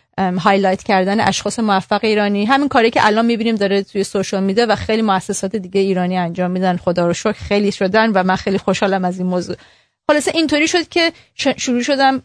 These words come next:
شروع کردم شناخته شدن در جامعه ایرانی به عنوان کسی که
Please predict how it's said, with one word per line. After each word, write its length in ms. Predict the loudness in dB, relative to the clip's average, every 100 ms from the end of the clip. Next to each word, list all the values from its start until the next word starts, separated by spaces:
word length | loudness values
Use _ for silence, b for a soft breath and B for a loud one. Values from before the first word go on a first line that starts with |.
| -6
شروع 220 | -2 0
کردم 380 | 4 4 4 0
شناخته 480 | 0 0 0 -2 -4
شدن 560 | -2 0 2 2 2
در 200 | 2 2
جامعه 360 | 0 -2 -2 -2
ایرانی 280 | 0 0 0
به 100 | 0
عنوان 260 | 0 -2
کسی 380 | -2 -6 -6 -12
که 360 | -4 -2 -2